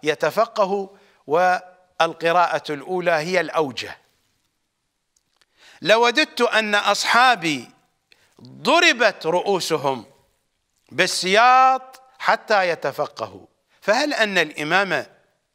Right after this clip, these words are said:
حينما يتحدث بلسان كهذا اللسان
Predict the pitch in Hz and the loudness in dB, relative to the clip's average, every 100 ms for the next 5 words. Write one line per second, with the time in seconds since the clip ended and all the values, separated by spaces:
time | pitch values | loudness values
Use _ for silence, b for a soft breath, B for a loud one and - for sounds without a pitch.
0 | _ _ b b - 170 190 214 190 170 | _ _ b b -2 2 2 2 0 0
1 | 156 147 143 196 175 165 135 110 _ b | -2 -4 0 -2 -2 -6 -6 -12 _ b
2 | b 127 151 160 - 208 196 185 143 147 | b -6 -4 -4 0 0 0 -4 -4 -2
3 | 156 147 143 131 127 - 175 175 | 0 0 -2 -6 -6 -2 0 -2